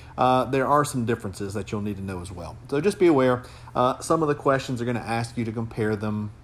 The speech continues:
Um, like one question is a table and it has the House on one side, the Senate on the other, and it's going to have, you know, uh,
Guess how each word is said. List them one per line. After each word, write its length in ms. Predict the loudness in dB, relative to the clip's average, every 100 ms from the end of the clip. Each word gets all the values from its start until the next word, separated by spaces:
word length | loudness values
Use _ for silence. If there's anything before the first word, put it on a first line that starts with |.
| -14
Um, 580 | -12 -10 -10 -12 -14 -14
like 180 | -12 -12 -10
one 260 | -2 0 0
question 560 | 2 2 2 0 -4 -6 -14 -20 -20 4
is 160 | 6 6
a 80 |
table 420 | 6 6 6 8 6
and 80 | 4
it 60 |
has 240 | 2 0 0
the 80 |
House 320 | 2 4 4 4
on 100 | 2
one 140 | 2
side, 320 | 4 4 4
the 80 | 2
Senate 400 | -2 0 0 0
on 160 | -2 -2
the 100 | -2
other, 400 | -2 0 0 -2 -6 -8
and 120 | -6
it's 140 | -6
going 300 | -4 -2 -2
to 480 | -2 -2 -2 -4 -6 -6
have, 440 | -4 -2 -2 -6 -10 -16 -10
you 120 | -10
know, 200 | -8 -12 -16 -20 -20 -20 -20 -20 -20 -20 -14 -10
uh, 280 | -8 -6